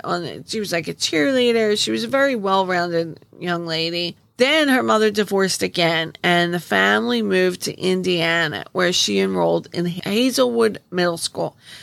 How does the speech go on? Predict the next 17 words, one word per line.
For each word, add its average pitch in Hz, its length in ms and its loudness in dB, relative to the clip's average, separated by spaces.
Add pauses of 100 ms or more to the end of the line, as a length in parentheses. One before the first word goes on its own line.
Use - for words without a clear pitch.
(240)
This 277 440 0
is 226 180 0
where 196 260 4
all 175 280 2
this 170 360 -4 (280)
action 165 520 0
would 165 140 -8
start. - 460 -6 (420)
Early 294 380 4
in 294 100 0
the 262 100 2
school 226 320 0
year, 190 240 4
she 196 320 -2
would 214 460 0
transfer 196 560 -2
to - 180 -6